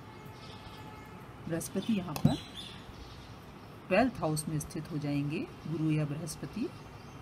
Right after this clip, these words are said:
के ट्वेल्थ हाउस में स्थित होने के कारण यहाँ पर व्यक्ति के विदेश में सेटलमेंट के योग वो दर्शाएंगे। इसी तरह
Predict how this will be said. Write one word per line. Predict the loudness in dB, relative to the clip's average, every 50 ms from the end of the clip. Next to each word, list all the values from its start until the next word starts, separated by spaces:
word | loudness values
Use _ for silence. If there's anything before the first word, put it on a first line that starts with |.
| -10 -12 -12 -12 -12 -12 -12 -12 -12 -12 -12 -12 -12 -12 -12 -10 -2 0
के | 0 0
ट्वेल्थ | 2 2 4 4 4 4 4 2
हाउस | 2 2 2 0 -2 -2
में | -2 -2
स्थित | -2 -2 -4 -4 -4 -4 -2
होने | 2 2 2
के | 2 0 -2
कारण | 0 2 2 2 2 0 0 -2 -2 -10 -12 -12 -12 -6 -4
यहाँ | -2 -2 2 2 2 2 2 0
पर | -2 0 -2 -2 -4 -10 -12 -10 -10 -8 -4 -2
व्यक्ति | -2 -2 -2 0 0 0 0 0 0
के | 0 0 0 -2 -4 -8 -10 -12 -12 -12 -12 -12 -12 -10 -10 -10 -10 -10 -10 -10 -10 -10 -10 -10 -10 -8 -2 2 2
विदेश | 4 4 6 4 4 4 2 0
में | 0 0 2
सेटलमेंट | 2 2 2 2 2 2 2 4 4 4 2 0 0
के | 0
योग | 0 0 0 0 -2 -4 -6 -10 -8 -4
वो | -2 -2 -2 -2 -4 -8 -6 -4
दर्शाएंगे। | -4 -4 -4 -4 -6 -4 -4 -4 -4 -4 -6 -8 -8 -10 -10 -10 -10 -12 -12 -12 -12 -12 -10 -10 -6 -2 -2
इसी | 2 4 4
तरह | 6 6 6 8 8 8 6 6